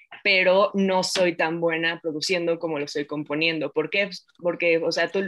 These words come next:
tú lo dijiste un poquito como cuando me presentaste, yo traigo un background muchísimo más humanista, yo traigo un background muchísimo más de letras, de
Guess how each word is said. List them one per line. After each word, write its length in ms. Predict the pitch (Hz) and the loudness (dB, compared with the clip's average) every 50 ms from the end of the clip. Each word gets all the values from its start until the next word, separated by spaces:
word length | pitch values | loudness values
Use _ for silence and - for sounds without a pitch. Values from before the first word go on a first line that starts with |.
| 196 - | -2 0
tú 160 | - 214 214 | 2 4 6
lo 220 | 220 233 220 220 214 | 6 6 4 4 2
dijiste 340 | 196 180 180 196 - - 214 | 0 -2 -4 -6 -6 -4 -4
un 80 | 208 | -4
poquito 380 | 185 180 170 185 185 - 190 185 | -6 -6 -6 -6 -4 -4 -4 -2
como 260 | 190 190 180 165 160 | -2 -2 -2 -2 -2
cuando 200 | - 170 170 165 | -4 -4 -4 -4
me 120 | 160 156 | -4 -4
presentaste, 760 | 156 - 160 160 - 160 160 - 196 196 190 - - 196 202 202 - - - - - - | -4 -4 -4 -4 -4 -4 0 0 0 0 0 -2 -4 -4 -4 -4 -6 -12 -14 -14 -4 0
yo 200 | 208 214 214 214 | 2 2 2 4
traigo 300 | - 208 208 202 196 202 | 4 4 4 4 4 2
un 140 | 202 196 175 | 2 2 2
background 520 | 196 190 185 190 196 190 180 185 196 196 - | 2 2 2 2 0 0 0 0 -2 -4 -4
muchísimo 640 | 185 185 180 180 180 - 185 175 - 180 180 170 | -4 -2 -2 -2 -2 -4 -4 -4 -4 -2 -2 -2
más 280 | 165 170 170 170 170 - | -2 -2 -2 -4 -4 -4
humanista, 520 | 185 180 175 156 147 151 151 156 - - 160 | -6 -4 -2 -2 -2 -2 -4 -6 -4 0 2
yo 160 | 156 156 156 | 2 2 2
traigo 200 | 170 170 170 175 | 2 0 0 0
un 120 | 170 170 | 0 0
background 380 | 165 175 175 175 - 185 175 170 | 0 0 0 0 -2 -2 -4 -4
muchísimo 440 | 170 165 - - - - 160 156 156 | -6 -6 -8 -8 -8 -6 -6 -4 -4
más 280 | 165 165 160 160 165 160 | -2 -2 -2 -2 -2 -4
de 80 | 165 160 | -2 0
letras, 500 | 170 185 190 190 196 175 170 170 165 - | 0 0 0 0 0 0 0 -2 -2 0
de 240 | 165 165 160 165 | 0 0 0 0